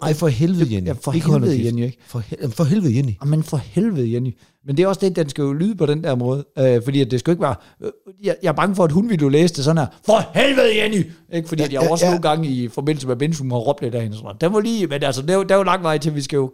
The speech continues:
Speaker 2: kra-, vi er jo kraftedeme ikke hurtigt til at få lavet vores merchandise.
Speaker 1: Nej, nej,
Speaker 2: Sådan noget.
Speaker 1: nej, det er vi fandme ikke. Eller nogle
Speaker 2: Ja,
Speaker 1: andre
Speaker 2: fandme
Speaker 1: ting.
Speaker 2: ikke.
Speaker 1: Nå, men så kan du få lov til at lukke programmet af.
Speaker 2: Jamen, øh, det er sgu ikke, det er, altså, der er jo ikke meget i min,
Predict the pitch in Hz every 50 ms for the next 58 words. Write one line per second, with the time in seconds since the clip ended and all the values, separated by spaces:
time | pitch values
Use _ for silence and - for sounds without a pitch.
0 | - 156 175 208 190 151 143 143 135 - 160 160 160 - 185 185 202 175 196 196
1 | 196 185 156 135 147 135 120 139 139 135 123 123 120 117 113 117 117 117 - -
2 | 117 160 180 202 185 160 151 143 - 139 143 143 131 160 190 170 135 120 104 -
3 | 117 107 98 98 98 110 127 123 - - - - 110 107 104 95 113 113 110 104
4 | - 135 135 131 127 123 120 127 - - _ _ - - 120 123 135 202 202 190
5 | 202 165 185 202 190 190 147 185 196 170 170 160 139 143 143 143 143 143 151 160
6 | 165 165 156 151 147 131 131 _ _ _ _ _ _ - 147 143 147 151 139 131
7 | 123 120 120 117 113 113 110 110 110 110 110 110 113 110 - 139 135 123 117 -
8 | - 147 160 160 - - 120 - - 107 113 - - - - - 101 98 101 107
9 | 110 120 120 113 110 107 110 123 120 110 92 - - 131 123 123 131 131 123 107